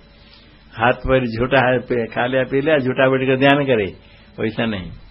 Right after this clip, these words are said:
और कभी बैठ करके यदि अपने से, शैया से उठने पर थोड़ा भगवान का चिंतन किया, कोई बात नहीं, किंतु स्नान आदि करके, शुद्ध होकर के,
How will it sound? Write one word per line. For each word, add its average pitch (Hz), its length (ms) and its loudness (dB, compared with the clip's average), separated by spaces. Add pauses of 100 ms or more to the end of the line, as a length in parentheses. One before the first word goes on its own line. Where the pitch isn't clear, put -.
(560)
और 123 80 -12
कभी 131 320 0
बैठ 107 320 -2
करके 143 360 0
यदि 143 140 -2
अपने 143 340 0
से, 135 400 0
शैया 120 480 0
से 131 160 -2
उठने 131 300 -2
पर 135 200 0
थोड़ा 135 360 -2
भगवान 127 240 0
का 127 120 -2
चिंतन 120 440 -4
किया, 151 200 -4
कोई 139 180 -6
बात 143 240 0
नहीं, 147 220 -6 (680)
किंतु 123 180 -2
स्नान 139 400 6
आदि 135 140 0
करके, 147 500 2 (380)
शुद्ध 127 140 0
होकर 139 460 4
के, 196 520 -2